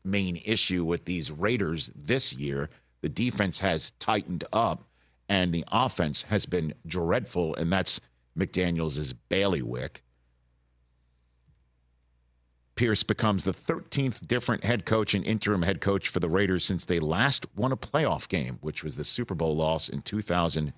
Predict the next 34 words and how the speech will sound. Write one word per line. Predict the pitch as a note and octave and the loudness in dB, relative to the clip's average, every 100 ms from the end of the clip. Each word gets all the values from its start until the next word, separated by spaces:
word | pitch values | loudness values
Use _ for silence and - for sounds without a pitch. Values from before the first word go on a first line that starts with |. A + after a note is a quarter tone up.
| - | -8
and | C2 - | -10 -4
two. | A2 F2 A#1 | 0 0 0
No | F#2+ B2 | 0 2
other | C3 G#2+ | 2 0
team | - A2+ | 0 2
has | G2 | 2
had | F#2+ E2+ | 2 2
more | F2+ F2 | 2 2
than | F2 - _ _ _ - | 0 -2 _ _ _ 0
eleven | G2+ F#2 C#3+ G2 B1+ | 2 2 2 2 -2
head | D#2 D2+ | -2 -2
coaches | - C#2+ - C2+ - _ _ _ _ _ | 0 -2 -2 -6 -8 _ _ _ _ _
since | - G#2 F2 | -2 -2 0
that | F2+ D2+ | 0 0
time. | - D#2 C#2 - _ _ _ _ _ _ _ _ _ _ _ _ _ - - - | -2 -4 -6 -10 _ _ _ _ _ _ _ _ _ _ _ _ _ -20 -16 -4
So | - | 0
this | F#2+ A2+ - - _ _ - | 2 2 0 -6 _ _ -10
franchise | - B2 G#2+ A2+ G#2+ F#2+ | 2 2 4 4 4 4
knows | G#2+ F#2 | 2 2
a | F2+ | 0
ton | - D#3+ D3+ | 0 0 0
of | - | 0
turnover, | C#3+ C3 F2 D#2 F2 | 0 2 0 2 -2
and | - G2 F#2+ | 0 0 2
one | B2+ | 2
would | A2 - | 0 0
think | A#2 F2 | 0 0
Davis | C#2+ A2+ A2 G2 | 0 2 2 0
doesn't | A2 G#2 G#2 | 0 -2 0
want | G2+ F#2 | 0 0
to | G2 - | -4 -4
eat | C3+ D3+ A2 - - _ _ _ _ - | -2 -2 -2 -8 -12 _ _ _ _ -6
four | - A#2+ | 0 2
years | G#2 A2+ A#2+ G#2+ G#2 F#2 | 2 2 4 4 4 0